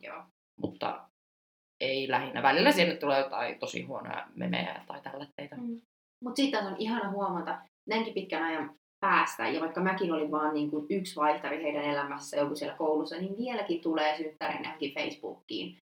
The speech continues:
Speaker 2: Joo.
Speaker 1: Silleen, e, jopa puoli randomia tulee, että hei Annika, ihanaa synttäriä, ja on tosi kova ikävä. Niin se on aivan ihana tunne, että on jäänyt mieleen
Speaker 2: Kyllä.
Speaker 1: niinkin pienenä tekijänä heidän, niin kuin, vuosissaan.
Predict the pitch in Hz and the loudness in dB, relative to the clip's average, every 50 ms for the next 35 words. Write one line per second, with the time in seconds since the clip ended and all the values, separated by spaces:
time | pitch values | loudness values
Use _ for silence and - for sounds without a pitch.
0 | - - _ - 285 294 311 311 294 285 262 247 226 214 214 208 202 190 - - | -20 -20 _ 4 6 10 10 12 12 12 10 10 8 6 4 4 2 -2 -6 -2
1 | - 254 254 - 262 277 - 277 - - 392 381 - 233 226 226 254 254 247 202 | 0 0 2 4 4 2 2 2 4 6 8 8 8 8 6 6 4 4 4 4
2 | 175 165 156 147 - - - 180 180 175 165 160 180 180 - 202 254 240 220 214 | 2 2 2 0 0 -2 0 0 2 2 2 0 -2 -4 -4 -2 0 0 2 2
3 | 208 208 202 185 175 175 - - 247 226 - 196 190 185 175 175 185 185 175 175 | 2 2 2 0 0 -2 -2 -2 -2 -2 -2 -2 -2 -2 -2 -2 -2 -2 -2 -4
4 | - - 175 160 160 160 160 160 160 156 - 180 190 185 - 214 196 196 180 180 | -4 -2 -2 0 0 0 0 0 0 0 -2 -2 -2 -2 -2 -2 -2 -2 -2 0
5 | 175 165 160 160 160 - - - 208 214 240 269 262 - 262 247 254 240 233 285 | 0 2 2 2 2 0 -4 -6 -8 -2 0 2 2 2 2 0 -2 0 2 2
6 | - 226 226 214 185 185 180 190 196 185 170 147 - - - - - - - 175 | 2 2 0 -2 -4 -4 -4 -6 -6 -6 -8 -10 -10 -10 -10 -10 -10 -8 -8 -6
7 | 175 190 208 220 190 170 170 - - 196 208 208 196 180 165 156 151 151 151 151 | -4 -2 0 0 0 0 -2 -4 -6 -4 -2 0 0 0 0 0 -2 -2 -2 -4
8 | - - _ _ - 196 220 226 226 185 175 - 175 165 160 - 185 185 180 175 | -6 -10 _ _ 0 4 6 6 6 6 4 4 4 4 4 4 4 6 6 6
9 | 165 160 156 151 - - - - 180 196 180 - 185 180 175 165 156 143 139 139 | 6 4 2 2 0 0 0 2 0 0 0 0 0 0 0 2 2 0 0 -2
10 | 135 - - 175 180 160 - - - - - - - - - - | -4 -8 -6 -2 -2 -2 -2 -4 -8 -12 -12 -8 -8 -6 -6 -8